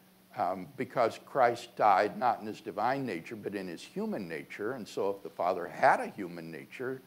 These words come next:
that could similarly suffer and die. Um, it might make difficulty for the submission of the Father to the Son. That, that would seem to invert the, the order of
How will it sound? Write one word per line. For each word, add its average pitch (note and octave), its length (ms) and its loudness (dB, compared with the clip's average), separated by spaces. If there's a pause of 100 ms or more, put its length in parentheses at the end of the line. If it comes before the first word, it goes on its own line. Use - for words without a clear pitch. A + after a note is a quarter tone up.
(400)
that A#2 200 0
could G2 160 -10
similarly F#2 560 -6
suffer D#2 460 -4
and C#2 120 -14
die. D2 460 -6 (680)
Um, F2 300 -4 (800)
it C#3+ 80 -2
might E3 260 8
make C#3+ 160 -2 (760)
difficulty D3+ 520 2
for C3+ 160 -4
the G#2 140 -6
submission G#2 1040 -6 (680)
of G#2+ 320 4
the F#2 160 -4 (260)
Father F#2+ 500 4
to G#2+ 120 -8
the E2+ 120 -10
Son. E2 640 -8 (540)
That, C#3+ 440 6
that C3+ 200 6
would C3 120 -4
seem B2 280 -6
to A2 140 -4
invert G#2+ 560 -2 (180)
the, G2 320 -4 (1080)
the G2 320 0
order C3 500 2
of F#2+ 340 2